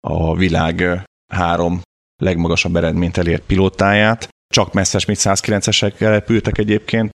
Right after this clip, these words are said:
Ők is, illetve a, tehát a J G ötvenkettő is, illetve ez a három pilóta, ugye Erich Hartmann, aki háromszázötvenkét gépet lőtt le, Gerhard Bahn szerény másodikként csak háromszázegyig futotta neki, és mögöttük ülő Günther Rá kétszázhetvenöt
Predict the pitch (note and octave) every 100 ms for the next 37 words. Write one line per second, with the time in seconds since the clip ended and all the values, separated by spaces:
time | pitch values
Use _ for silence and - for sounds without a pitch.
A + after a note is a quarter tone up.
0 | _ - G2 - F#2+ - F2+ F2 - F2+
1 | F2 F2 F2+ A2 - - F#2 F2 G2 A2
2 | G#2 - G#2+ G2 - G2+ F#2 - F#2 F2+
3 | F2+ F#2 F2 E2+ G2 G2 - F2 F#2 G2
4 | - G2 - F#2+ F#2+ - _ _ _ -
5 | D2+ G2+ G#2 A2 G2 - F#2 F#2 F2 F2+
6 | F2 F2 - F2 - F2 E2+ - _ -
7 | F#2 F#2+ F#2+ F#2+ F2 F#2 F2 - F#2 F#2
8 | E2+ E2 _ _ _ - G#2+ F#2 F2 F2+
9 | F2 G2+ F2 - F2+ E2 F2 F#2+ F#2 F2+
10 | - F#2 F#2+ G2 - B2 A2+ - G#2 G2
11 | A2 - _ - G2 G#2 F#2 - F#2 -
12 | F#2+ F2+ F2 F#2 F2+ F2+ E2+ F2+ F2+ F2
13 | - F2+ - E2 F2 - F2+ F#2 -